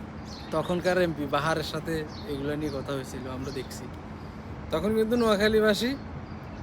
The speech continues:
তার আগে থেকে দাবি করলেও এই ধরনের অবস্থায় জানায়। এখন এই ধরনের অবস্থায় যত দিন দিন কুমিল্লার এই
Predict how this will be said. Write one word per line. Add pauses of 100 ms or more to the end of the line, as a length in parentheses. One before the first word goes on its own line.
(380)
তার
আগে
থেকে (260)
দাবি
করলেও (300)
এই
ধরনের
অবস্থায়
জানায়। (100)
এখন
এই
ধরনের
অবস্থায়
যত (160)
দিন (100)
দিন (500)
কুমিল্লার
এই